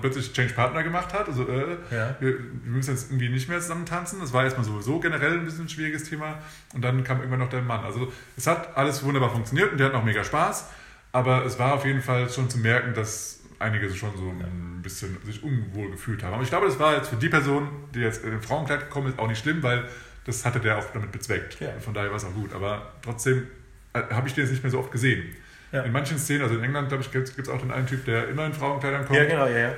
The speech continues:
Speaker 1: Ähm, und der ist ja immer <laughs> der, der, der Paradiesvogel da sowieso. Und das ist ja auch, der gehört zur Szene dazu. Sonst
Speaker 2: Ja.
Speaker 1: wäre sich die Szene so irgendwie gefühlt.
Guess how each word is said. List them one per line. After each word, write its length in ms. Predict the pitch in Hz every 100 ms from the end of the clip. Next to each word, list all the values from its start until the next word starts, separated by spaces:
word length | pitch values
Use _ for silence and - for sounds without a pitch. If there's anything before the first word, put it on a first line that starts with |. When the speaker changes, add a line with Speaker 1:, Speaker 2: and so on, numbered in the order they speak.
| -
Speaker 1:
Ähm, 300 | 123 120 123
und 180 | 127 110
der 180 | 120 120
ist 120 | 113
ja 120 | 120
immer 360 | 113 113 107 -
<laughs> 80 | -
der, 100 | 123 127 139 -
der, 240 | 131 123
der 280 | 120 110 107 104 -
Paradiesvogel 480 | 123 147 160 143 135
da 100 | 120
sowieso. 300 | 113 120 170
Und 180 | 240 147
das 100 | 123
ist 120 | 123
ja 60 | 135
auch, 200 | 127 - - - - -
der 80 | 113
gehört 240 | 127 127
zur 100 | 117
Szene 200 | 131 123
dazu. 400 | 101 - 233 262
Sonst 160 | - 113
Speaker 2:
Ja. 100 | -
Speaker 1:
wäre 140 | 123
sich 160 | 123 113
die 60 | 113
Szene 300 | - 170 196
so 100 | 180
irgendwie 300 | 180 180 180
gefühlt. 440 | 175 - 180 190